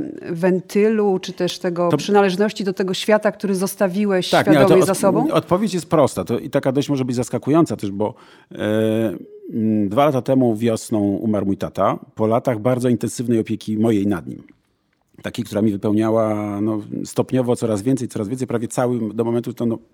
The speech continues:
Speaker 2: połowę dnia mojego roboczego poświęcałem na pracę, tak próbując właśnie organizować tą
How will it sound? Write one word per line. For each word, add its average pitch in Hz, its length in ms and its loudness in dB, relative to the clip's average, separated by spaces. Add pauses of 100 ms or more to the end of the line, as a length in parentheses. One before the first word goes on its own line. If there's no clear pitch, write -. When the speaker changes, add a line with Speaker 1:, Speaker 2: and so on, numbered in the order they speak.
Speaker 2:
połowę 131 380 4
dnia 117 200 0
mojego 107 320 0
roboczego 104 600 -2 (560)
poświęcałem 107 580 -2
na 101 100 -2
pracę, 101 400 -2 (160)
tak - 180 -10
próbując 104 540 -4
właśnie - 280 -8
organizować 95 500 -6
tą 90 260 -4